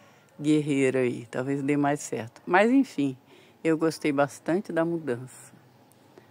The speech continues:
Aí depois, quando eu for replantando, a gente vai fazendo isso juntos, tá bom? Então era isso que eu queria te mostrar hoje. Esse cantinho, esse pedacinho aqui, é,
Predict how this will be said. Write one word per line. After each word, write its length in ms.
Aí 180
depois, 380
quando 200
eu 100
for 220
replantando, 680
a 40
gente 220
vai 120
fazendo 520
isso 300
juntos, 560
tá 100
bom? 200
Então 180
era 160
isso 140
que 80
eu 60
queria 240
te 100
mostrar 460
hoje. 440
Esse 240
cantinho, 540
esse 140
pedacinho 760
aqui, 360
é, 460